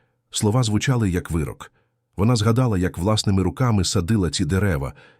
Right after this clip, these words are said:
як разом із чоловіком зводила цю хату. І тепер хтось вирішив, що можна просто підписати папери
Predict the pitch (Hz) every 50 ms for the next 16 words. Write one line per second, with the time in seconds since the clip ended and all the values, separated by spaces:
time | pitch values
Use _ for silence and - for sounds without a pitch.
0 | _ - 98 95 - 107 117 120 117 101 98 90 82 - - - 107 92 90 87
1 | 110 107 - 95 82 76 71 78 90 82 87 80 78 73 - - - - - 71
2 | 69 - 67 65 - _ _ _ _ _ _ _ _ - 107 104 - 110 - 131
3 | 123 - - 123 104 - - 117 135 120 104 - - 92 73 69 - - - _
4 | - - - 127 107 113 117 107 113 117 104 - - 123 139 139 - - 90 90
5 | 95 - - - 98 - 113 95 - - 85 - 85 71 - 120 120 104 92 73